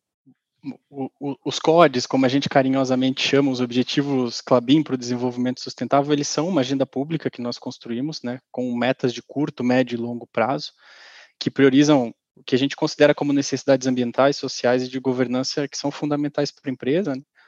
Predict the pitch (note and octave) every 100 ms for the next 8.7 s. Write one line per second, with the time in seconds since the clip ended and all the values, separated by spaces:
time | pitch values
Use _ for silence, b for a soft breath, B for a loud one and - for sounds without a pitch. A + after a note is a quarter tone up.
0 | b b b - A2+ - B2+ B2+ - C3+
1 | - B2 B2 B2 B2+ C3 C3 B2+ - B2
2 | B2+ A#2+ B2+ B2+ C3 B2 B2 A#2 A#2 B2
3 | C3 - C3+ C3+ A#2+ A2+ - - A#2 -
4 | B B B B C#3 D3 E3+ F3+ E3 E3+
5 | - - D#3+ D3+ D3 G3 - E3+ - C#3+
6 | - B2 A#2+ C3 F3 F3 C#3 C3 C3+ C#3+
7 | - G#3 E3 C3+ B2+ D#3 - C#3+ D3 D3
8 | C#3 - D3 E3+ - B2